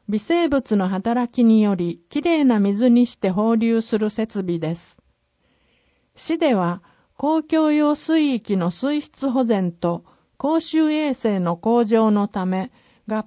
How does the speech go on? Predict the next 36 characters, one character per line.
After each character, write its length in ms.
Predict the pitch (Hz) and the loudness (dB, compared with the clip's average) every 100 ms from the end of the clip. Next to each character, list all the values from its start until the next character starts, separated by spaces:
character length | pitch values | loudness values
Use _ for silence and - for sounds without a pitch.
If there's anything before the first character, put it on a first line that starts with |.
| _ | _
併 360 | 294 320 302 320 | 0 0 0 0
処 40 | |
理 180 | 294 294 | 0 -2
浄 240 | 262 302 | 2 0
化 160 | 294 302 | 0 -6
槽 340 | 285 233 202 | -2 -2 0
を 80 | 180 | 0
設 240 | 170 185 180 | -2 -6 -6
置 180 | - 233 | -8 -4
す 120 | 247 | -2
る 160 | 233 | 0
人 300 | 240 - 233 | -2 -2 0
に、 260 | 220 175 226 _ _ _ | 2 0 -6 _ _ _
設 440 | - 233 233 - | -4 -2 -2 -2
置 40 | 311 | -2
費 180 | 330 311 | 2 2
用 220 | 294 220 | 2 2
の 180 | 185 180 | 0 -2
一 300 | 175 285 294 | -4 -4 -2
部 180 | 294 | 0
を 80 | 202 | 0
補 120 | 185 | 0
助 180 | 262 294 | 0 -2
す 160 | 233 214 | -2 -2
る 120 | 214 | -2
制 320 | - 247 226 | -2 -2 0
度 220 | 190 175 | 0 0
を 60 | 175 | 0
設 240 | 208 233 | 2 2
け 160 | 220 190 | 0 -4
て 140 | 180 | -4
い 100 | 180 | -4
ま 160 | 180 196 | -2 -4
す 160 | - 202 | -4 -4
の 180 | 175 | -2
で、 220 | 170 165 | -2 -4